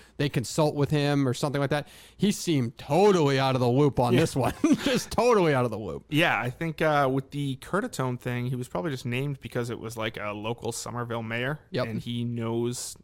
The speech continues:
Speaker 2: I don't know, just
Speaker 1: He
Speaker 2: about
Speaker 1: knows
Speaker 2: the
Speaker 1: the
Speaker 2: area,
Speaker 1: players
Speaker 2: maybe.
Speaker 1: involved to some
Speaker 2: Yeah, yeah,
Speaker 1: extent.
Speaker 2: yeah.
Speaker 1: Yep.
Speaker 2: He's, yeah, I don't know, he knows the Bruins or whatever. But with Julie DeCaro, I mean, I, can you blame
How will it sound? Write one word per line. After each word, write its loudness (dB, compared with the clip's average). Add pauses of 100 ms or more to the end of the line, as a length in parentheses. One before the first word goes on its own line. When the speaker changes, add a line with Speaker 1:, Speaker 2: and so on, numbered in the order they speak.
(220)
Speaker 2:
I -8
don't -12
know, -12
just -8
Speaker 1:
He 2
Speaker 2:
about 6
Speaker 1:
knows 6
Speaker 2:
the 4
Speaker 1:
the -2
Speaker 2:
area, 2
Speaker 1:
players 6
Speaker 2:
maybe. 4
Speaker 1:
involved 2
to -4
some 4
Speaker 2:
Yeah, 6 (100)
yeah, 2
Speaker 1:
extent. 4
Speaker 2:
yeah. 2
Speaker 1:
Yep. 2
Speaker 2:
He's, -6
yeah, -8
I -10
don't -12
know, -10
he -8
knows -10
the -16
Bruins -8
or -8
whatever. -6 (520)
But -2 (420)
with -8
Julie 6
DeCaro, 0
I -8
mean, -8
I, -4 (420)
can 0
you 2
blame 0